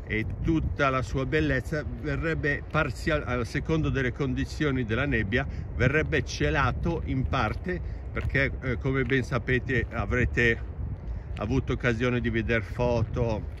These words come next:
cose del genere, per il fatto di essere rivestito o anche fatto, potremmo dire, dato che le statue e le decorazioni sono tutte fatte col marmo bianco,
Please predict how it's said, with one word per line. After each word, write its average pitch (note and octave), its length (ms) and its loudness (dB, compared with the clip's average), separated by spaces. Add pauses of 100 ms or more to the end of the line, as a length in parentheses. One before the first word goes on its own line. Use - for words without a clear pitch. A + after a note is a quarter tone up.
(600)
cose A#2 260 0
del B2+ 180 2
genere, B2 480 2 (600)
per B2+ 140 0
il C3 100 0
fatto E3 320 0
di C#3 100 2
essere D3+ 680 0 (840)
rivestito C3 1000 0
o B2+ 240 0
anche C3+ 300 2
fatto, B2+ 380 0
potremmo A#2+ 440 2
dire, C3 220 2
dato B2 280 0
che B2+ 220 2
le A2+ 140 2
statue C3 500 0
e B2+ 40 2
le A#2+ 100 0
decorazioni A#2+ 680 -2
sono A#2 240 -4
tutte A#2+ 300 -4
fatte A#2 440 0 (400)
col A2 160 0
marmo A#2 380 2
bianco, A2 640 2